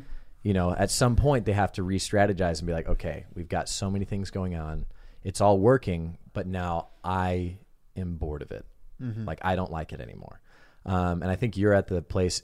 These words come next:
Speaker 1: of your business, of Mark Donor, you know, vlogs of, of Mark Donor, Instagram of Mark Donor, everything, where you're like, "I really need to step back and rethink it." And, like, you know, for me, I, I always have, like, phases and plans and goals and bars set for myself nonstop,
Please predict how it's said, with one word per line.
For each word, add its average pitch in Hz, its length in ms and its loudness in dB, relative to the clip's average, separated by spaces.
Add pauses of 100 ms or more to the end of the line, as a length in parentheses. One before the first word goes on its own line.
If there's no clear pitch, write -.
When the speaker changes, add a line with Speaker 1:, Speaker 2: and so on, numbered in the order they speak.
(100)
Speaker 1:
of 87 200 -4
your 92 320 2
business, 85 440 -4
of 78 120 -6
Mark 82 280 -2
Donor, 87 420 -4 (400)
you 98 60 -10
know, 85 140 -8
vlogs 87 460 0
of, 80 120 -12
of 87 240 -8
Mark 85 260 -6
Donor, 87 400 -2
Instagram 90 500 -2
of 78 80 -6
Mark 82 200 -4
Donor, 80 200 -4
everything, 82 540 -2 (400)
where 98 120 2
you're 95 100 4
like, 87 240 0
"I - 40 -12 (100)
really 120 200 0
need 110 120 0
to 90 60 -2
step 90 280 -4
back 87 360 0
and 90 160 -4
rethink 90 380 -4
it." - 160 -8
And, 90 160 -2
like, 85 200 0 (600)
you 113 60 0
know, 107 80 6
for 104 100 2
me, 143 180 8
I, 113 140 8
I - 160 0
always 117 200 6
have, 92 260 2
like, 78 180 -2
phases 92 540 2
and 82 120 -4
plans 87 440 -2
and 80 160 -6
goals 85 400 0
and 76 160 -6
bars 82 500 -2
set - 380 -2
for - 100 -12
myself 82 460 -6
nonstop, 82 680 -4